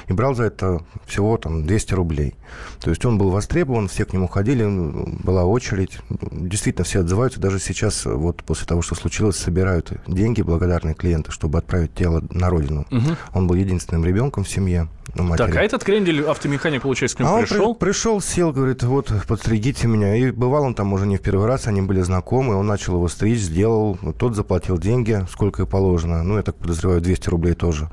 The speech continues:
Speaker 1: И все, и этот автомеханик пошел на работу. Приходят, ребята смотрят и говорят: «А кто тебя подстриг-то так?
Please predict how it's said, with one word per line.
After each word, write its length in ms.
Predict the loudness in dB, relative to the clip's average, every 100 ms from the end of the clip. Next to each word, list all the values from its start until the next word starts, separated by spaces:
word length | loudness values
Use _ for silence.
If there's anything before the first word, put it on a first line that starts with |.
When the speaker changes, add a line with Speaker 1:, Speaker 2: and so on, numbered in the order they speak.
| -12 -14 -14 -16 -16 -16 -12 -12 -12 -10 0
Speaker 1:
И 100 | 0
все, 300 | 2 2 4
и 100 | 4
этот 260 | 2 0 -4
автомеханик 600 | -2 0 0 0 -2 -2
пошел 640 | -4 0 2 2 2 2
на 120 | 2
работу. 480 | 0 2 0 -2 -10 -10 -14 -14 -14 -14 -16 -8 -2
Приходят, 480 | 0 2 0 0 -2
ребята 340 | 0 0 -2
смотрят 420 | -2 -2 -2 -2
и 40 | 0
говорят: 380 | 2 2 2 0
«А 140 | -4
кто 160 | -2 -2
тебя 120 | 0
подстриг-то 480 | -2 -4 -4 -4 -4
так? 300 | -2 -4